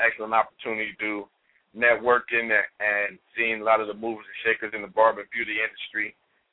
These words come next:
So, uh, hey, yeah,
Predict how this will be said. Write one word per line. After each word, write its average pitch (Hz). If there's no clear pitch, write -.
So, 104
uh, 95
hey, 107
yeah, 107